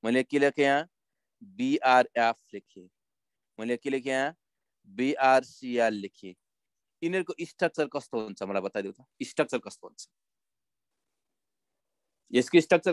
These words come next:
कस्तो हुन्छ होला? सिएलएफ, B, okay। यसको structure, okay, linear, ठिकै छ, linear हो। Linear पनि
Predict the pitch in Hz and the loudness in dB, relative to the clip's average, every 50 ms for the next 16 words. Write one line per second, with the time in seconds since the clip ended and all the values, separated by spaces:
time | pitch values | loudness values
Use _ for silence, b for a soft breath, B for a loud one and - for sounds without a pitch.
0 | 147 175 160 - 151 123 104 - - - - - _ _ _ _ _ _ _ _ | -2 -4 -4 -4 -4 -6 -6 -6 -10 -12 -12 -14 _ _ _ _ _ _ _ _
1 | _ _ _ _ _ _ _ _ _ _ _ _ _ _ _ _ _ _ _ _ | _ _ _ _ _ _ _ _ _ _ _ _ _ _ _ _ _ _ _ _
2 | _ _ _ _ _ _ _ _ _ _ _ _ _ _ _ _ _ _ _ _ | _ _ _ _ _ _ _ _ _ _ _ _ _ _ _ _ _ _ _ _
3 | _ _ _ _ _ _ _ _ _ _ _ _ _ _ _ _ _ _ _ _ | _ _ _ _ _ _ _ _ _ _ _ _ _ _ _ _ _ _ _ _
4 | _ _ _ _ _ _ _ _ _ _ _ _ _ _ - - - 135 135 143 | _ _ _ _ _ _ _ _ _ _ _ _ _ _ -16 -4 2 6 6 8
5 | 139 135 139 135 143 - _ _ _ _ _ _ 110 104 123 139 - 143 135 - | 8 8 6 4 4 0 _ _ _ _ _ _ -4 0 0 2 2 2 0 -2
6 | - 95 90 - _ _ _ _ _ _ _ _ _ 175 185 - - 190 - - | -2 -6 -10 -10 _ _ _ _ _ _ _ _ _ -2 0 2 0 0 0 0
7 | 156 139 - 147 143 127 - 117 117 123 117 104 104 92 - - - - 127 123 | -2 -4 -2 -4 -4 -4 -2 -2 -2 0 -2 -2 -2 -6 -6 -8 -6 -6 -4 -6
8 | - 98 101 113 117 117 107 104 90 - 85 - b b b b b b - 107 | -4 -6 -2 -2 0 0 -2 -2 -6 -8 -10 -16 b b b b b b -10 -6
9 | 113 135 175 202 220 226 247 247 254 240 220 - - 156 131 113 95 | -2 0 2 4 6 8 8 8 8 6 4 2 0 -2 -2 -2 -2